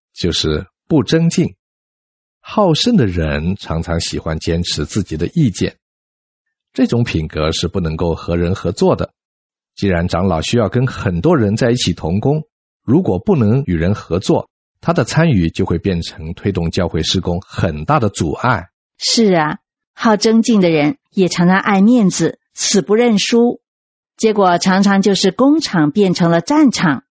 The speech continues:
Speaker 2: 同工变成了对手。每次跟他开会都会叫人紧张，跟他同工都需要战战兢兢的，叫人害怕。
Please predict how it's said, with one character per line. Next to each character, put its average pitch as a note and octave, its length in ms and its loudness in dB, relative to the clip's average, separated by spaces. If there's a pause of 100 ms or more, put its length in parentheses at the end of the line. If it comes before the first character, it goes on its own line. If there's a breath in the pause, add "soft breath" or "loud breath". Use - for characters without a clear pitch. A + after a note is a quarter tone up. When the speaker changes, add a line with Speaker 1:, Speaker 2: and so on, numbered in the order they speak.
(260)
Speaker 2:
同 F3 300 0
工 A3 280 2
变 A3+ 220 0
成 F#3+ 180 2
了 F#3+ 80 2
对 D#4 260 2
手。 E3+ 380 0 (500)
每 G#3 180 4
次 D4 180 0
跟 C#4+ 180 2
他 D4 140 4
开 D4+ 260 0
会 C#4+ 420 0 (160)
都 G#3 120 2
会 F#3+ 120 4
叫 F#3+ 220 2
人 E3+ 200 2
紧 D#3+ 260 2
张， F3 340 0 (380)
跟 G3+ 140 0
他 G3 160 2
同 F3 260 2
工 G#3 300 2 (180)
都 G#3 120 2
需 A3+ 160 0
要 G#3+ 100 2
战 C4+ 280 2
战 A#3 200 4
兢 C4+ 280 4
兢 E4 220 4
的， C#4 180 2 (160)
叫 A3+ 140 0
人 F#3 200 0
害 G3+ 240 -2
怕。 - 440 -2